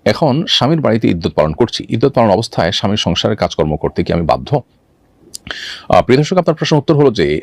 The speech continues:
বৈবাহিক সম্পর্ক যখন বিচ্ছিন্ন হয়ে গেছে এবং আপনি স্বামীর বাড়িতে ইদ্যত পালন করছেন, নেসেসারি যে সমস্ত কাজগুলো আপনার, সে কাজগুলো তো আপনি করবেনই। এর বাইরে যেগুলো আসলে শরিয়া আপনার উপরে দায়িত্ব হিসাবে চাপায়নি,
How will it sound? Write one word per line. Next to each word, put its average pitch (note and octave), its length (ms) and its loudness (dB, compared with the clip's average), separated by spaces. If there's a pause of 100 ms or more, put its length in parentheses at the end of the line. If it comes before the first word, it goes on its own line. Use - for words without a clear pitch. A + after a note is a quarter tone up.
বৈবাহিক B2 300 4
সম্পর্ক B2+ 400 -2
যখন A2+ 260 0
বিচ্ছিন্ন B2 320 0
হয়ে F#2+ 140 2
গেছে G2+ 200 0
এবং G2+ 80 0
আপনি F#2 220 0
স্বামীর F2 260 -2
বাড়িতে D#2+ 240 0
ইদ্যত D#2 300 -4
পালন C#3+ 180 0
করছেন, A2 420 -2
নেসেসারি A#2+ 540 2
যে A2 100 0
সমস্ত G2 260 -2
কাজগুলো D#2 400 0
আপনার, C2 240 -2 (400)
সে G3 140 2
কাজগুলো A2 280 2
তো F2+ 80 0
আপনি E2+ 140 -6
করবেনই। E2 420 2
এর A#2 140 4
বাইরে C3+ 200 2
যেগুলো B2 240 2
আসলে A2+ 140 -4
শরিয়া A2 260 4
আপনার G2+ 180 0
উপরে E2+ 240 0
দায়িত্ব D#2 380 -2
হিসাবে D#2 320 -4
চাপায়নি, A#2 460 0